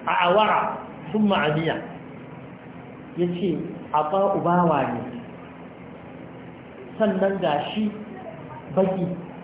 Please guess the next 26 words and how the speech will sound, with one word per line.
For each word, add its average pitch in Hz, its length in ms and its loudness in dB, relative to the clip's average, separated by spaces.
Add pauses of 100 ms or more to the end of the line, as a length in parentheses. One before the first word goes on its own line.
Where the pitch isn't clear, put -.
(600)
sannan 190 260 2
gashi 170 320 2
da 160 160 0
ƙaton 175 640 4
hanci, 151 380 -2 (3000)
sannan 190 500 4 (1040)
gashi 156 480 2
yana 175 100 4
da 139 100 0
shanyayyen 170 600 2
jiki, - 360 -4
sannan 165 360 2
gurgu 175 400 2
ne, 123 160 -4 (1040)
sannan 185 320 2
ido 190 200 4
ɗaya 165 260 2
yake 165 240 0
da 123 160 -4
shi, - 140 -8 (320)
a 131 120 -6
ƙarshen 175 380 0
rayuwarsa 160 420 2
ma 143 120 0
ya 143 80 0
makanci. 120 460 -4